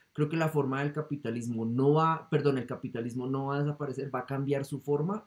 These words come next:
y lo que, lo, lo que creería yo es que el capitalismo que viene sobre todo respecto a la amenaza ambiental y para nuestro caso la, la amenaza de,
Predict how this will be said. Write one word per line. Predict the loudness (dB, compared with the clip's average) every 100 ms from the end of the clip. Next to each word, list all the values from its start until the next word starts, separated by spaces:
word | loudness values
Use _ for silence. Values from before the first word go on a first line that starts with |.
| 0
y | 4 4
lo | 4 2
que, | -2 -2
lo, | -4 -4 0
lo | 2
que | 2 -2
creería | -4 -4 -4 -2 -2
yo | 0 -2 -4 _ _ _ _ _
es | -6
que | -2
el | -2
capitalismo | -2 -2 0 0 0 -2
que | -2
viene | -2 -2
sobre | -2 -4
todo | -4 -4
respecto | -6 -8 -4
a | -2
la |
amenaza | -2 -2 -2 -2 -2 -2 -4 _ _ -4
ambiental | 0 2 2 0 -2 -4 -2
y | -2
para | -2 -2 -2 -4
nuestro | -6 -6 -6 -8
caso | -6 -6 -4
la, | -4 -4 -6
la | -4
amenaza | -4 -4 -4 -6 -2
de, | 0 0 -2